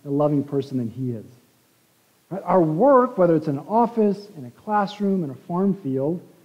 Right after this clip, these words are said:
whether it's home caring for a parent or children,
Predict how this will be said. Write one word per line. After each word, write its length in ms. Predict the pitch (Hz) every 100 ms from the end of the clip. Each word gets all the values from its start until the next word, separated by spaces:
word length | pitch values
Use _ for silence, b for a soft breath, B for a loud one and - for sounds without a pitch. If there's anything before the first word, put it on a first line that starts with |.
| _
whether 180 | 160 170
it's 140 | 175 -
home 320 | 190 226 220
caring 440 | - 190 202 208
for 160 | 202 165
a 40 |
parent 560 | - - 208 214 208 - b b b b -
or 100 | 151
children, 580 | - 208 175 139 151